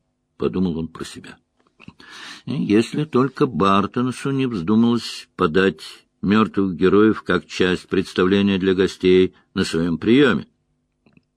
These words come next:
Здесь был даже Барт в отделанных серебром тайренских сапогах и желтой куртке. Он расхаживал по комнатам, пощипывая струны арфы,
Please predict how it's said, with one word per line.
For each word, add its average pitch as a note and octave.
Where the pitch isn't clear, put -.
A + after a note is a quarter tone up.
Здесь A2+
был A#2
даже G#2+
Барт F#2
в C2
отделанных G2+
серебром G#2
тайренских G2
сапогах F#2
и E2+
желтой F#2
куртке. F2+
Он B2
расхаживал A#2+
по A#2
комнатам, A#2+
пощипывая G2+
струны F2
арфы, A2